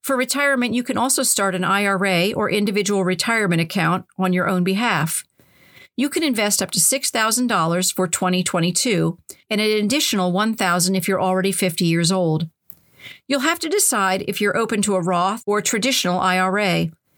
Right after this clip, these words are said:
and you can hear more about those in episode nineteen called I R As.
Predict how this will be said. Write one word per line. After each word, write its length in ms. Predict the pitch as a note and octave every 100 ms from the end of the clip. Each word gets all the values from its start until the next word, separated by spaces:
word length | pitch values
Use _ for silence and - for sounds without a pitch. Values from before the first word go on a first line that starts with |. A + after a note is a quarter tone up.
| _ - - -
and 160 | A#3 A#3+
you 60 |
can 120 | B3
hear 200 | A#3+ B3+
more 200 | A3+ G#3+
about 280 | G#3 F#3+ E3+
those 440 | B3+ C4+ F3 F3+ -
in 100 | G3
episode 440 | G3 F#3+ G3 F#3
nineteen 640 | F3+ G3 - - F3+ E3+
called 280 | E3+ F3+ E3 -
I 180 | E3+
R 180 | E3+ D#3+
As. 440 | E3+ D#3+ D#3 D#3+